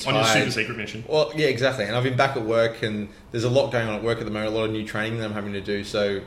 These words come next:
Speaker 2: my brain is just fried. So this is really nice to get together with you guys. And
Speaker 1: It is lovely.
Speaker 2: you know what? I've purposely tried to delay the talk about Red Dead Redemption two.
Speaker 1: You've done a
Speaker 2: I
Speaker 1: good
Speaker 2: li-,
Speaker 1: job.
Speaker 2: I listened to the Spider-Man podcast and, and cringed part of the way through thinking,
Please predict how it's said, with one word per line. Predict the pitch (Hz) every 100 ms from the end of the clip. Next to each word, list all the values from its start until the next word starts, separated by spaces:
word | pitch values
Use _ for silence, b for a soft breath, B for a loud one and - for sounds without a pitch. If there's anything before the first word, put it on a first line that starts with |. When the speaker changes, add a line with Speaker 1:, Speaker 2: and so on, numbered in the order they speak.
| -
Speaker 2:
my | 113 113
brain | 110 107 107
is | 101
just | 101 - - - -
fried. | 110 107 98
So | 120
this | 151
is | 156 98
really | 110 127
nice | 104 104
to | -
get | 101
together | 101 101
with | 101 98
you |
guys. | - - B B B B B
And | 113 113
Speaker 1:
It | 110
is | 101
lovely. | 95 135 165
Speaker 2:
you |
know | 147
what? | 139 147 - - - - - - - -
I've | 120 123 117 - -
purposely | 135 123 - 131 127 123
tried | 120 113 113
to | 113
delay | 120 107 107
the | 107
talk | - 113 110
about | 113 -
Red | 110
Dead | 113 107
Redemption | 104 113 117 - 104
two. | 120 123 -
Speaker 1:
You've | 123
done | 185 127
a |
Speaker 2:
I |
Speaker 1:
good | 131
Speaker 2:
li-, | 131
Speaker 1:
job. | 127
Speaker 2:
I | 147
listened | 147 160 165
to | 143
the | 143
Spider-Man | - 143 143 151 151
podcast | 151 151 147 151 156 -
and, | 120 117 127
and | 120
cringed | - 131 139 135 - -
part | 131 127
of | 127
the |
way | 120 120
through | 120 127 127
thinking, | 123 120 117